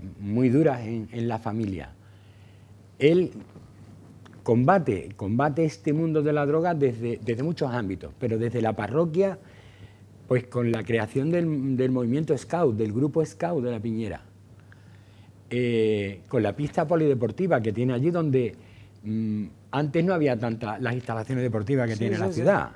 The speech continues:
Speaker 1: antes había muy pocas, de hecho, las competiciones de ba-, la liga de balonmano, de futbito,
Speaker 2: Sí.
Speaker 1: se hacían allí en La
Speaker 2: Sí, la
Speaker 1: Piñera.
Speaker 2: verdad.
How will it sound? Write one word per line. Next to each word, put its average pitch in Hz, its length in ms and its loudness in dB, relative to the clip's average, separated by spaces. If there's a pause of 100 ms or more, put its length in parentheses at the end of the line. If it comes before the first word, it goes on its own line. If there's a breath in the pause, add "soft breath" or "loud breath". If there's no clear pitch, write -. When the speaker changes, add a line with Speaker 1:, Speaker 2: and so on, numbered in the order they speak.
Speaker 1:
antes 123 500 -2
había 113 240 0
muy 101 120 2
pocas, 143 260 2
de 104 120 -2
hecho, 170 340 -4 (640 loud breath)
las 110 140 -2
competiciones 110 720 0
de 135 420 4
ba-, 120 180 -2
la 117 140 -2
liga 131 240 2
de 131 60 2
balonmano, 127 680 -4
de 123 120 -4
futbito, 135 500 0
Speaker 2:
Sí. 156 80 -10
Speaker 1:
se 117 100 -6
hacían 151 360 -2
allí 139 180 0
en 131 80 2
La 127 60 0
Speaker 2:
Sí, 202 100 -2
la - 140 0
Speaker 1:
Piñera. 170 160 0
Speaker 2:
verdad. - 100 -10